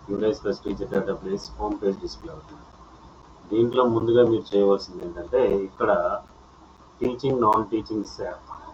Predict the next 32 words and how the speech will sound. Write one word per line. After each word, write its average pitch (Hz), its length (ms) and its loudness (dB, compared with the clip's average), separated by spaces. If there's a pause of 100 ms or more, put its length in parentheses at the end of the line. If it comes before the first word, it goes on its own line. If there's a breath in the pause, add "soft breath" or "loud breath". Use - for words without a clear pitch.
డీసీఎఫ్ 113 480 0
to 117 60 0 (100)
fill 107 220 -4
the 101 180 4
data 98 380 2
అని 90 180 -10 (200)
కనబడుతుంది 92 480 -10
చూసారా? 92 360 -8 (920)
ఇక్కడ 107 160 -8 (180)
go 127 80 6 (100)
అనే 123 240 4
దాని 95 240 0
మీద 92 160 -8 (220)
మీరు 87 240 -8
క్లిక్ 92 240 -16
చేయాలి. - 340 -20 (1500)
ఈ 110 140 2
స్కూల్ 143 340 4
సర్టిఫికేషన్ 120 680 0 (360)
ఎవరు 101 260 0
చేయాలి 98 380 0
అనేది 92 320 -4 (180)
నేను 87 200 -8
చెప్తాను. 85 440 -12 (1160)
So, 127 60 0 (140)
మీరు 117 180 6
అది 101 200 -2
go 117 160 8
అని 135 180 4
క్లిక్ 120 280 0
చేసిన 110 240 0 (100)
తర్వాత 95 340 -4